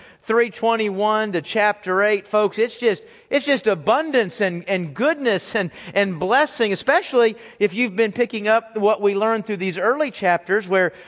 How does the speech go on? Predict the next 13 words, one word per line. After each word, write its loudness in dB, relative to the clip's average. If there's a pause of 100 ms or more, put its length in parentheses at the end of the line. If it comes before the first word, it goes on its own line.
(100)
you 0
and 2
I 2
are 2
not 0
righteous, -2 (320)
we're 2
not 2
in 0
good 0
standing -2
with -2
God, 2